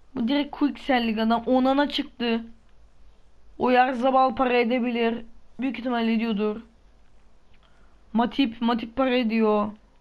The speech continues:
Ne bileyim, Winks, Osimhen falan filan. Inter Milan yani. Evet arkadaşlar, e, kadromuzu, kadromuz bu. Coins'im yoktu. Sağ bekimi satmak zorunda kaldım. Sağ bekim çok para ediyordu. Yüz K ediyordu. Onun yerine şöyle bir adam aldım.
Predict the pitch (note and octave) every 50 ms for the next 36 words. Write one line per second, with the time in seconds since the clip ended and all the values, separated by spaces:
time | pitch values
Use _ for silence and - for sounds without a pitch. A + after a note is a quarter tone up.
0 | _ _ _ _ _ _ _ _ - - - - - - - A#3 B3+ B3+ B3+ C4
1 | A#3 G#3+ G#3 G3 G3+ A3+ A3+ A3+ G#3+ - - - - - - A3+ A3 A3+ - A#3
2 | A3+ G#3+ G3 G3 G#3 G3 - A3 G#3+ G#3 G#3 G3+ G3 G3 - A#3+ A3 G#3 G3 G3
3 | G3+ G#3 G#3+ - - - - - - - - - - - - A3 G#3+ G#3 G#3 G#3+
4 | G3+ G#3 G#3+ A3 G#3+ A3 A3 G#3+ G#3+ G#3+ G#3+ G3+ G3 F#3+ F#3+ G3+ A3 A3+ A#3 A#3
5 | A3+ A3+ - - - - - - - - - - B3 C4+ C4+ C4+ C4+ C4 C#4 C4+
6 | C4+ B3 C4 D4 C4+ B3 - - - G#3+ A3+ A3 B3 B3+ B3 A#3+ B3 B3+ B3 A#3
7 | A3+ A#3 B3+ A#3+ - - - - G#3+ - C4+ C#4 C#4 B3+ C4 C#4+ C#4 C#4+ B3+ A#3
8 | A3+ C4 C#4 C4 - - - - - - - - - - - - - - - C#4
9 | C#4 C#4 D4 D4 - D#4+ D#4+ D#4 D4 C4 A3+ A3+ A3+ A3+ - - B3+ A#3+ A#3+ A#3+
10 | C4 A3+ C4 B3+ A3+ - B3 - - A#3+ A#3+ A#3 A#3+ A#3+ A3 G#3 G#3 G3+ G3+ G#3
11 | G#3 A3 A3 - G#3+ G#3 G#3 G#3+ G#3+ A3 A3 A3 A3 A3 - - G#3+ G#3 G#3+ G#3+
12 | G#3 G3 G3 F#3 F#3 F#3+ G3+ G3+ G#3 A3 G3+ G3+ G#3 - - G#3 G3 F#3+ F#3+ F#3
13 | F#3 F#3+ F#3 F#3 G3+ A3+ - - - - - - - - - - - - - -
14 | - - - - A#3 B3 B3 A#3+ A3+ G#3+ A3 A3+ A3+ A3+ B3 A3+ A3 A3 G#3 A3
15 | A3 A3+ G#3+ A#3 A#3 A3+ A3 G#3+ G#3 G#3 A#3 B3+ B3+